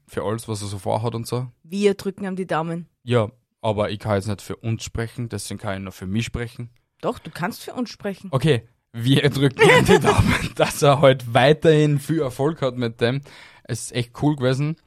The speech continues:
Speaker 2: Ja, also auf jeden Fall dahinter bleiben hinter dem Ganzen und es wird ihm, er wird eine super Karriere hinlegen.
Speaker 1: So ist es. Und ich
Speaker 2: Genau.
Speaker 1: glaube mal, für unsere erste Gab-, Gastepisode nach über zwei Jahren war es auf jeden Fall hörbar. Und wir haben die Buttons, glaube ich, besser hingekriegt gehabt.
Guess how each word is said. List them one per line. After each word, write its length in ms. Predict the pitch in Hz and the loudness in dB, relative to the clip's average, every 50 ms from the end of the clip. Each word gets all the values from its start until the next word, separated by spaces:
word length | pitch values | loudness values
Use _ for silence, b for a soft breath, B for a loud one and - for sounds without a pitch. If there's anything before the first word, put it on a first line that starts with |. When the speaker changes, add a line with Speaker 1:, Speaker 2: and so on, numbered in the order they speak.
| _ | _
Speaker 2:
Ja, 140 | 170 196 190 185 | -2 0 2 2
also 180 | 185 185 196 190 | 2 2 0 -2
auf 100 | 180 - | -2 -2
jeden 160 | 185 190 190 | -4 -4 -4
Fall 120 | - 185 | -6 -6
dahinter 360 | 170 180 165 214 226 - 226 190 | -6 -4 -4 -4 -4 -4 -4 -2
bleiben 220 | 185 202 202 208 214 | -2 0 0 0 0
hinter 160 | 202 190 190 | -2 -4 -4
dem 160 | 185 196 185 | -6 -6 -4
Ganzen 380 | 190 180 185 175 - 185 175 165 | -4 -4 -4 -4 -6 -6 -6 -4
und 320 | 165 160 - - - _ _ _ _ _ _ _ _ - | -4 -6 -6 -10 -16 _ _ _ _ _ _ _ _ -14
es 180 | 165 156 151 | -14 -10 -8
wird 160 | 180 175 156 | -6 -6 -6
ihm, 180 | 175 165 160 160 - _ _ _ _ _ _ _ _ _ _ _ _ _ _ _ _ _ _ _ | -6 -8 -8 -10 -16 _ _ _ _ _ _ _ _ _ _ _ _ _ _ _ _ _ _ _
er 120 | - 165 170 | -10 -6 -4
wird 100 | 185 180 | -4 -4
eine 80 | 170 175 | -4 -6
super 260 | - - 202 - 185 | -8 -8 -8 -8 -10
Karriere 340 | - - 185 180 180 175 170 | -10 -8 -6 -4 -4 -4 -6
hinlegen. 580 | 160 - 180 180 180 156 156 143 - 135 135 _ | -6 -8 -10 -10 -8 -6 -6 -6 -6 -8 -12 _
Speaker 1:
So 180 | - - - | -6 -2 0
ist 200 | 117 107 101 - | 2 2 0 -2
es. 160 | 104 95 - - | -6 -8 -4 2
Und 180 | - 139 143 | 4 4 6
ich 60 | 131 95 | 6 6
Speaker 2:
Genau. 120 | 92 127 127 | 6 8 8
Speaker 1:
glaube 120 | 131 131 123 | 8 8 6
mal, 140 | 120 120 117 | 4 4 2
für 200 | - - 123 - | 0 -2 -4 -2
unsere 280 | 135 131 120 - 117 - - - | 0 0 0 0 -2 -6 -4 -2
erste 320 | 127 139 151 147 - - | 2 2 2 2 0 0
Gab-, 380 | 131 135 131 135 - 131 - - | 2 4 4 4 4 0 -4 0
Gastepisode 1000 | 127 120 160 - - - - - 127 120 - 120 113 - 123 120 127 135 135 | 2 2 2 0 -4 -10 -8 -6 -6 -4 -4 -6 -6 -4 -2 0 0 0 0
nach 200 | 127 123 117 - - | 0 0 0 0 0
über 260 | 135 131 135 131 117 | -2 -2 0 -2 -4
zwei 300 | - - 123 120 117 113 | -2 -2 0 2 2 2
Jahren 320 | 117 113 113 117 117 117 - b b b b b b b b b b b b b b | 2 2 4 4 4 2 0 b b b b b b b b b b b b b b
war 180 | 117 113 113 120 | 0 2 2 2
es 80 | 117 | 2
auf 100 | 117 98 | 0 -2
jeden 320 | 107 123 175 113 110 110 104 | -4 -4 -2 -2 0 0 -2
Fall 300 | - - 110 104 98 98 | -2 -2 -4 -2 -2 0
hörbar. 420 | 95 95 101 101 80 82 - - - _ _ _ _ _ _ _ _ _ _ - | 0 0 0 0 -4 -6 -6 -8 -14 _ _ _ _ _ _ _ _ _ _ 2
Und 200 | 135 151 170 185 | 2 2 4 4
wir 80 | 175 | 4
haben 140 | 165 165 165 | 2 2 2
die 80 | 147 135 | 0 0
Buttons, 500 | - 107 107 113 - - 120 107 - - | 2 2 2 2 0 -4 -6 -6 -6 -4
glaube 260 | 113 101 104 104 101 | -2 -2 -2 -2 -4
ich, 80 | 98 | -4
besser 300 | - 101 95 - - 101 | -4 -4 -6 -6 -8 -10
hingekriegt 480 | 95 104 104 104 - - 98 95 - _ | -8 -8 -8 -8 -8 -10 -12 -12 -14 _
gehabt. 320 | _ 104 92 - _ - | _ -10 -10 -10 _ -20